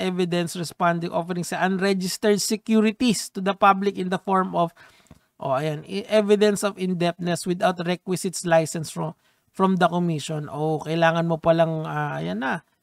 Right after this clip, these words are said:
Ayan na, lugi. So, illegal pa rin yung ginagawa nitong si Mister, ah, Hector Pantoliana. And, you know, ah, sumabit dyan sila, Mickey, kasi naging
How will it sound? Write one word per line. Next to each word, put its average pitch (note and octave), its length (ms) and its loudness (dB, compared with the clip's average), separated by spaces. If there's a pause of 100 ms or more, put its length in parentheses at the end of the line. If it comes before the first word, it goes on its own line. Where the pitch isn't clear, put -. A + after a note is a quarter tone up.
(960)
Ayan D#3 320 -4
na, G3 160 -2
lugi. E3+ 640 2
So, F3 320 -6
illegal G3+ 480 4
pa G3 160 2
rin G3+ 240 0
yung G3 80 0
ginagawa F3+ 720 2
nitong E3 400 -6
si D#3+ 320 -6
Mister, D3+ 640 -4 (480)
ah, C#3 560 2
Hector E3+ 400 -4
Pantoliana. C#3 960 -2
And, F#3+ 160 -6
you A#3+ 160 -4
know, G#3 320 0 (360)
ah, E3+ 800 0 (320)
sumabit A3+ 560 4
dyan A#3 160 -2
sila, A3+ 240 -2
Mickey, A#3 400 -6
kasi G3+ 240 -4
naging F#3 560 -4